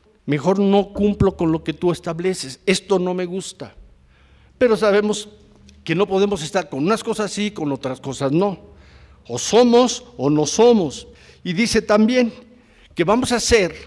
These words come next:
por Él, porque Él lo pone en nosotros y Él lo manifiesta en nosotros,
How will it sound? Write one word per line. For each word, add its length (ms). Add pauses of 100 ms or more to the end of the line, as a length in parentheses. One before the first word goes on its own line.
(580)
por 240
Él, 420 (500)
porque 560
Él 300
lo 240
pone 300
en 100
nosotros 600
y 200
Él 100
lo 100
manifiesta 500
en 80
nosotros, 640